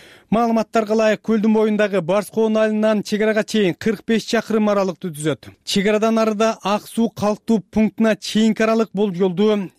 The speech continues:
элүү чакырымды түзөт. Ошондо жолдун узундугун болжолдуу жүз километр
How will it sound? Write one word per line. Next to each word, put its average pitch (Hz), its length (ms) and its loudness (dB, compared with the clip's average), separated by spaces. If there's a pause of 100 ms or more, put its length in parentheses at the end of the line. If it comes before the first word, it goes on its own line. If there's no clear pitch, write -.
элүү 190 240 0
чакырымды 180 640 -2
түзөт. 170 300 -4 (420)
Ошондо 190 320 0
жолдун 226 380 0
узундугун 220 480 0
болжолдуу 208 480 0
жүз 175 400 -4
километр 208 640 -2